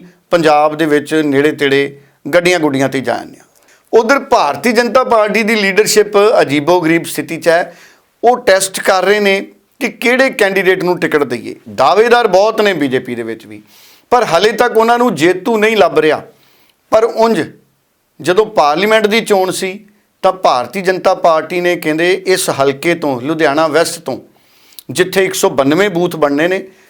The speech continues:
ਤੇ ਇੱਕ ਲੱਖ ਤਿਹੱਤਰ ਕੁ ਹਜ਼ਾਰ ਵੋਟਰ ਨੇ, ਕਹਿੰਦੇ, ਜਦੋਂ ਪਾਰਲੀਮੈਂਟ ਦੀ ਚੋਣ ਸੀ ਚੌਵੀ ਵਾਲੀ,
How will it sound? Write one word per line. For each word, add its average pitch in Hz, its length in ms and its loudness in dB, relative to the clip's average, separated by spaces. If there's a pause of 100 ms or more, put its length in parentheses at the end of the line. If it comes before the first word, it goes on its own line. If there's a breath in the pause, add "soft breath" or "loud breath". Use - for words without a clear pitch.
(240 soft breath)
ਤੇ 214 60 4 (220)
ਇੱਕ 208 220 2
ਲੱਖ 196 280 2
ਤਿਹੱਤਰ 202 480 0
ਕੁ 226 120 0
ਹਜ਼ਾਰ 156 260 2
ਵੋਟਰ 127 320 -4
ਨੇ, - 220 -14 (640 soft breath)
ਕਹਿੰਦੇ, 214 240 2
ਜਦੋਂ 233 200 0
ਪਾਰਲੀਮੈਂਟ 208 580 0
ਦੀ 226 120 0
ਚੋਣ 185 320 0
ਸੀ 196 160 -4
ਚੌਵੀ 160 380 0
ਵਾਲੀ, 151 400 0